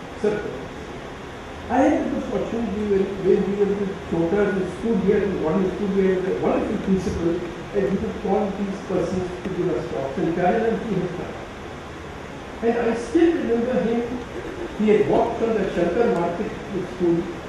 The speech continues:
and he told us कि जब तुम सारी उम्र, कई बार तुम्हें ये ख्याल आएगा, लोग तुम्हें कहेंगे,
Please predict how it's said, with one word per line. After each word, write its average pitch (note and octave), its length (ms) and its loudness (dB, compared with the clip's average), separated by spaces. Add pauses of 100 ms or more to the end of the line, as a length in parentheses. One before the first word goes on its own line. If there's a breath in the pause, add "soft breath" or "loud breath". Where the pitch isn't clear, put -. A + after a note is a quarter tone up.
(1000)
and A#3+ 180 2
he D#4 80 6
told A#3+ 380 0
us - 180 0 (640)
कि F#3 120 -6
जब - 180 -2
तुम E3 100 2 (420)
सारी - 320 0
उम्र, - 340 -2 (220)
कई D#4+ 220 8
बार E4 120 2
तुम्हें B3 380 -2
ये A3+ 80 2
ख्याल G3+ 380 0
आएगा, - 360 0 (880)
लोग F#4+ 180 2
तुम्हें B3 400 2
कहेंगे, E3 340 2